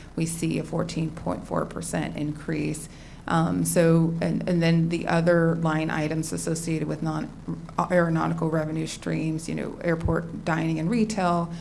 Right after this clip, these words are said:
clubs and lounges, and utilities. And then again, just wanna highlight that in the,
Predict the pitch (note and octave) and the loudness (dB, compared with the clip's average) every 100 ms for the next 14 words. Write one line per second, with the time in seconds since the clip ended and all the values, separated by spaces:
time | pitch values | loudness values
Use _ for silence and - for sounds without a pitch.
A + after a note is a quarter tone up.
0 | - - F3 E3 - D#3 E3 E3 E3+ E3+ | -12 -2 0 2 0 0 2 4 4 2
1 | E3 E3 - - - - - E3 E3 - | 2 0 -2 -8 -10 -6 0 2 0 -2
2 | - - - C#2+ - - - - - - | -2 -2 -2 -2 -4 -8 -14 -16 -8 0
3 | F3+ F#3 F3+ F#3 - F3+ G#3+ G3 F3 E3+ | 2 2 0 0 0 2 2 2 2 0
4 | F3+ E3 E3 E3+ F3 E3+ E3 E3 E3 E3 | 0 0 2 4 4 4 4 4 2 2
5 | D#3+ E3 E3 - - - - G3 E3 E3 | 2 2 -2 -6 -12 -14 -4 2 2 4
6 | E3 E3 D#3+ | 4 2 2